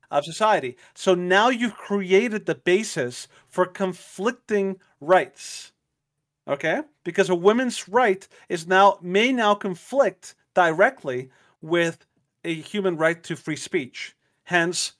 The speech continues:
why abortion activists are saying, "Oh, women have a right not to be offended, not to be, like, you know, like, uh, you know, like, with free speech and all that kind of stuff." Suddenly these rights conflict.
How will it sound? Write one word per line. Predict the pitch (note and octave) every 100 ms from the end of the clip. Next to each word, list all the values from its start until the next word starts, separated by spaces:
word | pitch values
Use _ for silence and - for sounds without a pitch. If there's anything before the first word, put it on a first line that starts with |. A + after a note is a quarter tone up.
| _ -
why | D3+ D#3
abortion | D#3 D#3 E3 F3
activists | D#3 F#3+ G3 D3+ C3+
are | D3+
saying, | E3 D#3 D#3 - _
"Oh, | F#3+ F#3
women | E3 F#3+ F#3+
have | F#3 F3
a |
right | E3 E3+ D#3
not | D#3+ E3
to |
be | D#3 D#3
offended, | - D#3+ D#3+ D#3
not | D3 D3 D3
to |
be, | D3 C#3+ C#3 C3 - _
like, | - C#3+
you | D#3+
know, | C#3+
like, | C3+ C3+ C3
uh, | E3 C#3+ C3 D3+
you | D3+
know, | C#3
like, | C3+ C3+
with | C#3+ C#3
free | - D#3
speech | - G3+ G3+
and | D#3
all | B2+
that | B2+
kind | C#3
of | B2+
stuff." | - A#2 - _ _ _
Suddenly | - F3+ G3+ G#3
these | G3 -
rights | E3 -
conflict. | D3 B2+ D3 B2 - -